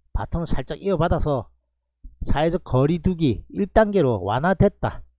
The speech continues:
자, 보복 소비가 나올 수 있다. 그래서 저쪽이 약간, 아,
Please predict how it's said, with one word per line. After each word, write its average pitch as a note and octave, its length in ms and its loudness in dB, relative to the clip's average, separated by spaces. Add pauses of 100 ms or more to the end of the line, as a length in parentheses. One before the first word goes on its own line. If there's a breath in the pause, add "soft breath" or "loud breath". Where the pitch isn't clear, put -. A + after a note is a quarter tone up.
(220)
자, - 120 -4 (420)
보복 C#3 380 4
소비가 G#3+ 320 0
나올 C3 180 0
수 - 120 -14
있다. - 320 -8 (1900 soft breath)
그래서 C3 220 -6
저쪽이 C#3+ 400 0
약간, A2 420 0 (440)
아, F#2 380 -12